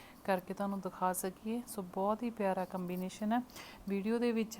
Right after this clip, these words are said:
ਹਜੇ ਇਹ ਕਲਰ ਸਹੀ ਨਹੀਂ ਆ ਰਿਹਾ ਜੀ, ਰੀਅਲ ਦੇ ਵਿੱਚ ਇਹ ਜਿਹੜਾ ਸ਼ੇਡ ਹੈ ਔਰ ਇਹ ਤਿੰਨੋਂ ਸ਼ੇਡ ਆ, ਇਹ ਬਹੁਤ ਹੀ ਪਰਫੈਕਟ ਸ਼ੇਡ ਹੈ ਜੀ।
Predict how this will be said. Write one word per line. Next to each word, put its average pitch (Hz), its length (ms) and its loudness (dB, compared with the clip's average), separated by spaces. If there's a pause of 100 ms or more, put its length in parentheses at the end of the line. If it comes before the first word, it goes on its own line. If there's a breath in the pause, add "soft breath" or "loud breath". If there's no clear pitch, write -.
ਹਜੇ 208 220 2
ਇਹ 214 240 0
ਕਲਰ 202 300 4
ਸਹੀ 208 280 2
ਨਹੀਂ 233 180 4
ਆ 175 140 4
ਰਿਹਾ 180 180 2
ਜੀ, 196 160 -4 (240)
ਰੀਅਲ 202 300 4
ਦੇ 226 140 6
ਵਿੱਚ 208 340 -2
ਇਹ 196 180 0
ਜਿਹੜਾ 196 220 0
ਸ਼ੇਡ 180 480 0
ਹੈ 208 120 2 (760 loud breath)
ਔਰ 196 120 2
ਇਹ 202 80 2
ਤਿੰਨੋਂ 208 360 2
ਸ਼ੇਡ 190 380 0
ਆ, 185 80 2
ਇਹ 185 80 0
ਬਹੁਤ 185 500 -2
ਹੀ 226 60 0
ਪਰਫੈਕਟ 180 560 -6
ਸ਼ੇਡ 170 320 -4
ਹੈ 170 100 -2
ਜੀ। 185 160 -6